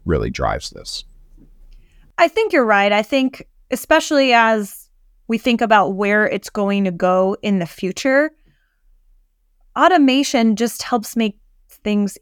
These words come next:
Speaker 2: easier, whatever that thing is. And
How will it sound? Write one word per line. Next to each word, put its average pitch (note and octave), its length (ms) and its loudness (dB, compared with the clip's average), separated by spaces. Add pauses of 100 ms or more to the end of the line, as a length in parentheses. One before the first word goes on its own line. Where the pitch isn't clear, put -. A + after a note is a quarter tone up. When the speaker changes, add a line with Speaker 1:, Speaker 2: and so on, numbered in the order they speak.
Speaker 2:
easier, - 580 -4 (560)
whatever A#3 760 2
that - 280 0
thing A3+ 440 0
is. G3+ 680 -2 (140)
And G#3+ 760 2